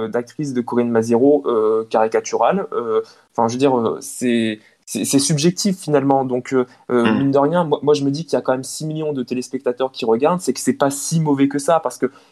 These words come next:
Speaker 1: il faut être honnête aussi. Les gens disent oui, c'est mal joué, c'est mal tourné, et cetera. Enfin, une partie des gens, parce qu'il y a, il y a quand même,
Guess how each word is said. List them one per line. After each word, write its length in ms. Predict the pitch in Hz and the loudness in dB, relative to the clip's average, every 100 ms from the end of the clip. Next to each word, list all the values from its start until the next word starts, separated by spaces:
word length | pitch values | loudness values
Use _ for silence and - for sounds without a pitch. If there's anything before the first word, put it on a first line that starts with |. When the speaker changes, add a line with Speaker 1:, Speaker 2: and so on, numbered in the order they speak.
| - | -14
Speaker 1:
il 220 | 123 131 | -8 -6
faut 160 | - 131 | 2 2
être 160 | - | 2
honnête 260 | 165 180 - | 2 2 0
aussi. 340 | 139 - 135 131 | -4 -4 -6 0
Les 140 | 135 | 0
gens 160 | 143 151 | 0 -2
disent 180 | 147 | -2
oui, 160 | 139 156 | -4 -4
c'est 180 | - 135 | -2 0
mal 180 | 127 131 | 0 0
joué, 280 | 135 143 143 | 2 2 2
c'est 140 | 135 | -2
mal 200 | 127 120 | -2 -2
tourné, 500 | - 131 135 135 139 | -2 -4 0 -2 0
et 80 | 131 | -4
cetera. 320 | 113 - 127 | -6 0 0
Enfin, 160 | - - | 0 -4
une 140 | 139 | -2
partie 300 | 139 143 - | -2 -2 -2
des 100 | 143 | -2
gens, 160 | 123 120 | -2 -4
parce 140 | 117 | -8
qu'il 120 | - 113 | -4 -4
y 40 | |
a, 20 | |
il 60 | 113 | 0
y 40 | |
a 60 | 107 | 0
quand 100 | 123 | 0
même, 220 | 131 117 | 0 -2